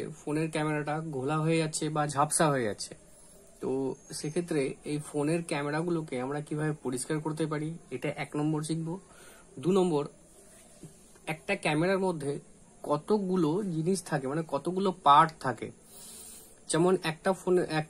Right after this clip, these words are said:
আহ, সেই পার্টগুলোকে আমরা কিভাবে, আহ, চেঞ্জ করতে পারি, আহ, বা প্রবলেম হলে পারে বা কোনো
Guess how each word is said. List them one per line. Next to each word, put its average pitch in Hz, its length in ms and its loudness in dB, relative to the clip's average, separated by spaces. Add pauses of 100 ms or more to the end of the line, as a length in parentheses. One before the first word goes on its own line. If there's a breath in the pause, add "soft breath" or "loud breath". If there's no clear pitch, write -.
আহ, 151 420 2
সেই 180 220 4
পার্টগুলোকে 170 800 4 (260)
আমরা 151 240 0
কিভাবে, 170 480 0 (140)
আহ, - 80 -6 (540)
চেঞ্জ 190 340 8
করতে 185 260 0
পারি, 190 220 2
আহ, - 960 -4
বা 147 160 2
প্রবলেম 151 480 4 (160)
হলে 156 280 2
পারে 170 240 2
বা 156 140 0
কোনো 165 200 0